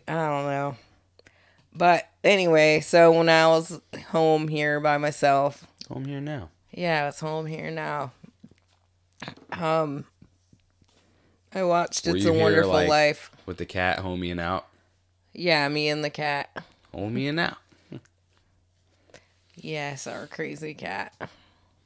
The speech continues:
Speaker 2: Anyway,
Speaker 1: Um,
Speaker 2: go ahead.
Speaker 1: But yeah, like, I just watched that, and then
Speaker 2: Did you
Speaker 1: yesterday
Speaker 2: say, wait, what did you say you watched?
Speaker 1: It's a Wonderful Life.
Speaker 2: That's hilarious.
Speaker 1: Why?
Speaker 2: 'Cause, <clears throat> like, that clearly, that,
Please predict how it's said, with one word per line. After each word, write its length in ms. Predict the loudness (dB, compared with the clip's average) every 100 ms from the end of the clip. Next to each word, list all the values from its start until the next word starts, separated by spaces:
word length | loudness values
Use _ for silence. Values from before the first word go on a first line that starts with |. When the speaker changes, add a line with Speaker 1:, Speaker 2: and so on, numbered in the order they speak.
| _ _ _ _ _ _ _ -8
Speaker 2:
Anyway, 300 | -4 -4 -4
Speaker 1:
Um, 60 |
Speaker 2:
go 60 | -6
ahead. 220 | -6 -8 -12 _ -20 _ _ _ _ -2
Speaker 1:
But 120 | 4 6
yeah, 260 | 6 4 2
like, 220 | 0 2
I 100 | 2
just 220 | 2 -2
watched 380 | 2 2 2 -4
that, 280 | 0 0 0
and 200 | -2 2
then 120 | 2
Speaker 2:
Did 40 | 4
you 40 | 2
Speaker 1:
yesterday 160 | 2 0
Speaker 2:
say, 20 | 2
wait, 200 | 2 2
what 140 | 0
did 60 | -2
you 60 | -4
say 160 | -2
you 80 | -2
watched? 380 | -2 -4 -8 -20 _ -12
Speaker 1:
It's 200 | -6 -2
a 80 |
Wonderful 460 | 0 0 -2 -4 -2
Life. 340 | 0 0 -2
Speaker 2:
That's 200 | -6 -8 -8
hilarious. 600 | -8 -8 -8 -10 -14 -20 _ -12
Speaker 1:
Why? 420 | -8 -6 -6 -10 _ _ _ -10
Speaker 2:
'Cause, 400 | -8 -8 -10 -16 _ -20 -20 -20 -20 -20
<clears throat> 580 | -14 -2 -2 -2 -12
like, 300 | -4 -2 -2 -2
that 240 | 0 0
clearly, 440 | -2 -2 0 0 -2
that, 520 | 0 4 4 2